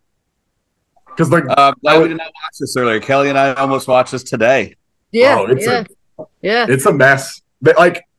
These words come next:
Speaker 1: there, there's so many good ideas, but all of them were so done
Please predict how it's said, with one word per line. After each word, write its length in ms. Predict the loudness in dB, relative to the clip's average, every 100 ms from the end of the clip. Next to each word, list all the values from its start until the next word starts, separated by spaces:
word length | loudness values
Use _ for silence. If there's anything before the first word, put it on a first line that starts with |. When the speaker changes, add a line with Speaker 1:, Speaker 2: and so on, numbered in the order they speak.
| _ _ _
Speaker 1:
there, 180 | 2 2 4
there's 260 | 2 2
so 180 | 0 2
many 260 | 0 -2 -4
good 320 | -2 0 2
ideas, 720 | 0 -2 -2 -2 -4 -12 -14 _ _ _ _ _
but 140 | 0
all 220 | 2 2 2
of 80 |
them 140 | 2 2
were 100 | 2
so 180 | 0 0
done 340 | 0 -2